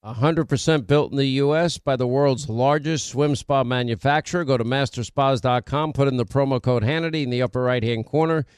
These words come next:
You save up to one thousand dollars off your Master Spa. Promo code Hannity for up to a thousand dollars in savings. Exercise, relax, recover with the only hot tub and swim spa brand I trust, masterspas dot com.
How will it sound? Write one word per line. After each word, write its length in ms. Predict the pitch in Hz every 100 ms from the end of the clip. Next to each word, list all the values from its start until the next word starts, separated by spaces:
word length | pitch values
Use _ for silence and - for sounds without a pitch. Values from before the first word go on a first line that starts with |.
| _ -
You 120 | 110
save 240 | 139 135
up 160 | 123 -
to 100 | 120
one 380 | 117 127 160 165
thousand 480 | 165 151 139 147 143
dollars 400 | 131 117 113 110
off 240 | 120 120
your 80 | 120
Master 420 | 127 131 - 127
Spa. 440 | - 135 113 90
Promo 420 | - 139 160 160 -
code 220 | 160 135
Hannity 440 | 147 151 143 135 - _ _
for 100 | -
up 120 | 127 -
to 120 | 123
a 60 |
thousand 540 | - 147 143 165 135 156
dollars 420 | 143 135 139 104
in 120 | 117
savings. 600 | - 151 151 110 92 - -
Exercise, 680 | 160 165 - 147 131 110 98
relax, 540 | 117 123 143 127 - 123
recover 520 | 117 147 139 147 117 - _ _ -
with 120 | 135
the 80 | 156
only 220 | 190 151
hot 260 | 113 131 -
tub 260 | 123 127
and 160 | 127 107
swim 280 | - 143 127
spa 260 | 131 123
brand 340 | 101 127 127 104
I 220 | 135 139
trust, 500 | - 147 107 - 107
masterspas 1200 | 110 131 147 - 143 135 - - 143 110 113 98
dot 240 | 120 117
com. 380 | 127 127 110 78